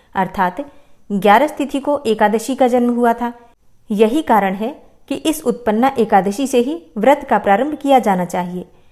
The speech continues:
महान कल्याणकारी देवी एकादशी के जन्म की कथा सुनाने से पहले मैं तुम्हें इन व्रत का विधान बतलाता हूँ,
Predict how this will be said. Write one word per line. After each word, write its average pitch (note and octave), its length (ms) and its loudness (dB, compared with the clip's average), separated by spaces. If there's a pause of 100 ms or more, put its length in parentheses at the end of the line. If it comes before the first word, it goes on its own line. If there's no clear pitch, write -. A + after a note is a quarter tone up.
(340)
महान B3 380 0
कल्याणकारी A3 640 2
देवी A#3+ 340 0 (220)
एकादशी G#3+ 500 0
के D4+ 140 -2
जन्म A3+ 240 0
की A#3+ 140 -8
कथा A#3 260 -2
सुनाने A3 400 -2
से B3 120 -2
पहले G3 340 -4 (460)
मैं C4+ 260 0
तुम्हें D#4 220 -4
इन C#4 180 -2
व्रत A#3 240 2
का D4+ 180 -2 (100)
विधान A#3+ 360 0
बतलाता F3+ 380 -2
हूँ, F3+ 180 -10